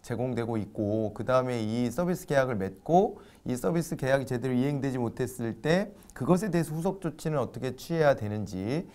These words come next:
등등, 예, 요런 이제 내용들이 쭉 사실상 좀 열거식으로 되어 있거든요. 이제 그런 부분들이 어떻게, 어떻게 구조화돼 있는지 이제 살펴보시면 되겠습니다. 그럼 지금부터 국내 우편 구조화 틀 한번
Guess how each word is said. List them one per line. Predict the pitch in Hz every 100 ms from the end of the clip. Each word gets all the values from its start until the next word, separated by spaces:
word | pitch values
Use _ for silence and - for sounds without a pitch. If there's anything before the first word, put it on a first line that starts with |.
| - - -
등등, | 139 143 160 107 -
예, | 107 98 101
요런 | 110 123 120 101
이제 | 101
내용들이 | 98 110 120 110 110 151 120 - - -
쭉 | 190 190
사실상 | 160 175 214 180 190 180
좀 | 180
열거식으로 | 113 113 135 214 240 180 170 147 123
되어 | 104 104 101
있거든요. | - 87 90 131 123 - - -
이제 | 120
그런 | 127 131
부분들이 | 117 120 113 113 156 208 - -
어떻게, | - 110 127
어떻게 | 120 117 110 - 101 110 165 208 - -
구조화돼 | 123 120 120 110 104
있는지 | 104 98 90 98 107 143 175
이제 | 104 104
살펴보시면 | 127 135 117 104 113 101
되겠습니다. | 95 90 104 90 - 92 - -
그럼 | - 180 175
지금부터 | 185 220 202 190 147 131 131 123
국내 | - 139 143
우편 | 123 - 120 110 147 202
구조화 | 113 113 120 113
틀 | 127 113
한번 | 117 113 113 104